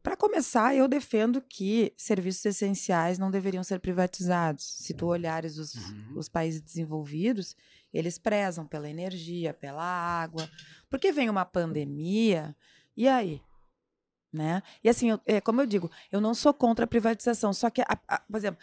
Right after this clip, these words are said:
Speaker 1: os empresários, o setor privado, ele tem a premissa do lucro. Isso não é erro,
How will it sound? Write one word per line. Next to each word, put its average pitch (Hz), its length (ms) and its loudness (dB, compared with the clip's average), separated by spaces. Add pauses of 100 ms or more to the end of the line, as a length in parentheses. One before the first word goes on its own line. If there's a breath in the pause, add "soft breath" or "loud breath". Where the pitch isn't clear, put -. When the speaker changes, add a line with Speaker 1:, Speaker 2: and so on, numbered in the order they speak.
(200 soft breath)
Speaker 1:
os 202 100 -4
empresários, 196 800 4
o 170 80 -8
setor 190 300 -4
privado, 175 680 -2 (240 loud breath)
ele 254 160 0
tem 440 220 0
a 480 60 -2
premissa 214 480 0
do 185 100 -6
lucro. 175 480 -6
Isso 254 180 -6
não 349 160 -8
é 415 260 -2
erro, 160 360 2